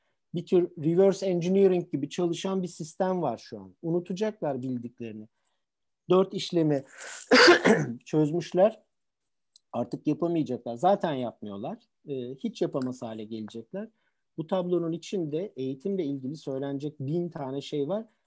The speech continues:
Bu da sürdürülebilirliğin içinde ele alınacak bir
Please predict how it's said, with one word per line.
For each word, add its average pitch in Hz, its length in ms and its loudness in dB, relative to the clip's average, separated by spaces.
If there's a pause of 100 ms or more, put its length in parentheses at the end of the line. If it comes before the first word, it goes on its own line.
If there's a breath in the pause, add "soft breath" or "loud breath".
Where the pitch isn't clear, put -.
(220)
Bu 170 140 0
da 185 100 8
sürdürülebilirliğin 151 1000 0
içinde 143 380 -4
ele 139 240 -2
alınacak 139 560 -4
bir 131 100 -14